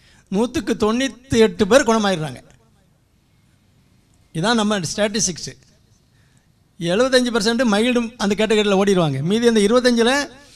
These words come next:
திரும்பவும் ஒரு இருபது பர்சன்ட் நல்லா ஆயிடுவாங்க. அதனால நீங்க ஏன் அந்த வாய்ப்பெல்லாம் இழக்கணும்? அதுக்குரிய வைத்திய முறைகள்லாம் இருக்கு. பயப்படாதீங்க, போராடி வர முடியும். ஒரு வைரல் டிசீஸ் தானே,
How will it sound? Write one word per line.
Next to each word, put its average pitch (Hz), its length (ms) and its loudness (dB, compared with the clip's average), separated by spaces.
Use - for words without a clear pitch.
திரும்பவும் 294 380 2
ஒரு 277 140 2
இருபது 247 320 0
பர்சன்ட் 233 240 -4
நல்லா 214 240 -2
ஆயிடுவாங்க. 143 360 -6
அதனால 247 260 -6
நீங்க 254 200 -6
ஏன் 262 80 -2
அந்த 262 260 -2
வாய்ப்பெல்லாம் 233 540 -2
இழக்கணும்? 208 300 -8
அதுக்குரிய 165 300 -8
வைத்திய 180 320 -6
முறைகள்லாம் 196 440 -4
இருக்கு. 202 520 -6
பயப்படாதீங்க, 202 600 2
போராடி 269 340 -4
வர 240 180 0
முடியும். 220 360 -4
ஒரு 175 180 -8
வைரல் 226 400 -2
டிசீஸ் 196 300 -8
தானே, 185 260 -8